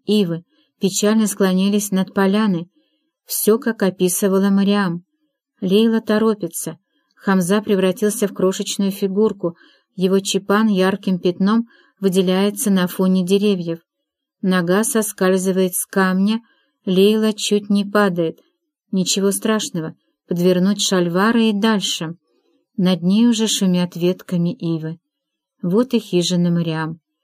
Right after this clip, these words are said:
Стекол в окне нет, двери тоже. Ни загона для кур, ни выгородки для овец. Нужника и того нет. Слышно, как жужжат мухи.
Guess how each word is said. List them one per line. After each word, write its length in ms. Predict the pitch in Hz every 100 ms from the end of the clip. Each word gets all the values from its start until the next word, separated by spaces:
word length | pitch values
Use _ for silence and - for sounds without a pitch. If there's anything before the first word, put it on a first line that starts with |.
| _ _ _
Стекол 480 | - - 269 262 180
в 60 | 180
окне 360 | 175 175 175
нет, 240 | 175 202 233 _ _ _ -
двери 420 | 185 185 196 240
тоже. 480 | - 160 156 170 165 _ _ _ _ _ _ _ -
Ни 240 | 202 240
загона 640 | 247 190 180 165 175 175 156
для 280 | 165 170 165
кур, 340 | - 226 233 - _ _ -
ни 260 | 208 240
выгородки 580 | 180 175 170 170 165 -
для 280 | 170 170 165
овец. 460 | 165 196 208 - - _ _ _ _
Нужника 640 | 180 185 170 175 175 202 233
и 140 | 190
того 360 | - 165 160 208
нет. 240 | 208 202 202 _ _ _ _ _
Слышно, 460 | - 220 240 240 240
как 220 | 185 160
жужжат 560 | 165 151 170 175 -
мухи. 480 | 165 165 156 - 160